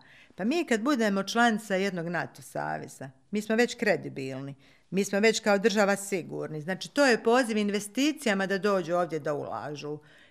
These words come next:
Evo, ja bi postavila protiv pitanje ko bi ulagao u jednu ovako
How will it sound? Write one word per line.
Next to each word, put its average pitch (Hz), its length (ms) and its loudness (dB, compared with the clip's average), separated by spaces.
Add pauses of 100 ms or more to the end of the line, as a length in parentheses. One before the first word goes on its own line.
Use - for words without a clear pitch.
Evo, 190 200 4
ja 214 200 6
bi 214 80 -6
postavila 208 440 0
protiv 214 420 -2
pitanje 208 380 -4
ko 226 200 2
bi 185 100 -4
ulagao 190 400 2
u 170 40 0
jednu 170 300 -2
ovako 156 520 -4